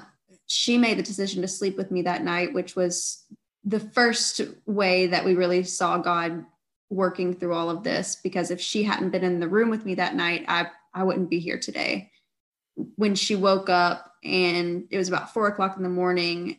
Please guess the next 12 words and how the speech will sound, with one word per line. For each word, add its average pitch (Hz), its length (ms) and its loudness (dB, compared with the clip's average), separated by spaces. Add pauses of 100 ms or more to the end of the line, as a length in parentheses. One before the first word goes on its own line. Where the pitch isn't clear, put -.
she - 460 -2 (120)
decided 196 540 -2
to 190 260 -4 (180)
try 262 200 0
to 277 60 2
wake 247 260 2
me 214 220 0
up 185 240 0
to 214 100 -8
check 196 260 -6
on 180 200 0
me. 180 360 -2